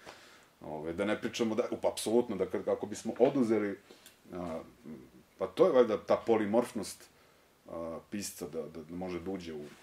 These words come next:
uloge s-, drugih ljudi, karaktera, to je njih sposobnost slušanja i proživljavanja. A,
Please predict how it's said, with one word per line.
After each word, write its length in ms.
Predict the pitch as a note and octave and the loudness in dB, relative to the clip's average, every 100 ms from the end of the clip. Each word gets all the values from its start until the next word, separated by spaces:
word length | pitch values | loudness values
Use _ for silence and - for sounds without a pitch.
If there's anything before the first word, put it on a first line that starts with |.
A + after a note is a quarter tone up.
| - - - - _ _ _ _ | -20 -20 -20 -20 _ _ _ _
uloge 400 | F2+ F2+ D#2+ - B1 | -6 -6 -8 -14 -18
s-, 140 | - - D#2+ B1+ A#1 A1+ | -20 -20 -18 -18 -20 -14
drugih 320 | F2+ D#2+ - | -12 -12 -12
ljudi, 240 | E2+ F#2 E2+ | -8 -8 -8
karaktera, 500 | - D#2+ E2 - - | -8 -6 -6 -10 -14
to 100 | - | -16
je 60 | E2+ F2 | -14 -12
njih 140 | E2+ | -12
sposobnost 580 | - - - F#2+ F2 - | -14 -20 -6 -4 -4 -6
slušanja 420 | A2 - - C2 | -6 -6 -8 -10
i 120 | - | -10
proživljavanja. 640 | G2 F#2 F2+ F#2+ F#2+ F#2 E2+ - - - - - - - | -8 -6 -2 0 0 0 -8 -16 -20 -18 -16 -16 -20 -16
A, 300 | - D3+ C#3+ | -14 -12 -12